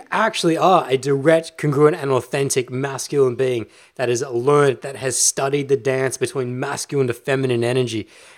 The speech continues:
and knows how to bring the best of his fifty, who's not that dick, who's not that Mister Nice Guy, but it's just that good guy in the sweet middle, stands by his principles, acts through empathy,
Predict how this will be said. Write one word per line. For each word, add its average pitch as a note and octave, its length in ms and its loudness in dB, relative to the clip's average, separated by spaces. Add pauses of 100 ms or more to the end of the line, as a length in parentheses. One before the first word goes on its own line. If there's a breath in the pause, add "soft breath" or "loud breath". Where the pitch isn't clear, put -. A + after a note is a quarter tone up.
(120)
and C#3 220 -2
knows C#3+ 260 0
how C#3 120 -4
to C3 80 -4
bring C#3+ 220 -2
the C3+ 60 0
best B2+ 300 -4
of C3 80 -8
his A#2 140 -6
fifty, C3 440 -8 (1160 loud breath)
who's D3+ 200 -2
not D3+ 280 0
that B2+ 260 2
dick, D3+ 280 2
who's A#2+ 200 0
not C#3+ 240 -4
that C#3 220 -2
Mister C#3 260 -2
Nice C3+ 300 -2
Guy, C#3+ 200 -6
but C3+ 100 -10
it's B2 120 -4
just - 180 -6
that C3 260 -10
good D3 200 -2
guy C3+ 220 2
in B2 80 -2
the A#2 40 -2
sweet C3 380 0
middle, B2 400 4 (600)
stands D3 340 -4
by C#3 160 2
his C#3 100 0
principles, C#3 540 0
acts C#3+ 300 -2
through C#3 100 0
empathy, C3+ 560 -4